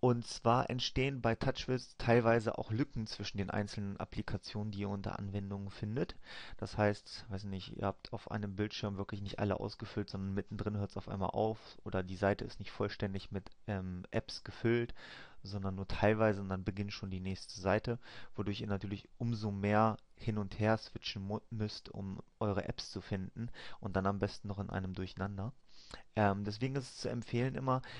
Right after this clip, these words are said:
bevor ihr sortiert, einmal das Ganze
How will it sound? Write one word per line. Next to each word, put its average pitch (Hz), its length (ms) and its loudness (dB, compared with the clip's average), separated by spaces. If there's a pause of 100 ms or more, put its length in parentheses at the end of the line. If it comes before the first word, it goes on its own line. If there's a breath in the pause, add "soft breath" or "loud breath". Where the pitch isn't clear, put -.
(140 loud breath)
bevor - 640 2
ihr 113 520 4 (140)
sortiert, - 640 0 (340 loud breath)
einmal 113 240 2
das 113 160 0
Ganze 113 520 0